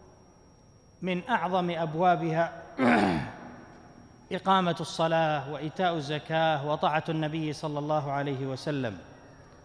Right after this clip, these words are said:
كما قال في الآية الأخرى: "أولئك سيرحمهم الله". ثم قال سبحانه وتعالى:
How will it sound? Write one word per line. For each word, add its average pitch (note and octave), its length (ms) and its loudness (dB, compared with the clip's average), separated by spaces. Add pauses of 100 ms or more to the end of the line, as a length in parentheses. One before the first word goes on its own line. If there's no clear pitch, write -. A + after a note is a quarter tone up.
(1040)
كما G#3+ 240 4
قال F3+ 360 4
في E3 100 0
الآية E3+ 440 4
الأخرى: F#3+ 520 2
"أولئك F#3+ 600 2
سيرحمهم D#3+ 840 0
الله". C3 260 -4 (1300)
ثم G3 240 0
قال A3 340 2
سبحانه F#3 520 0
وتعالى: E3 760 0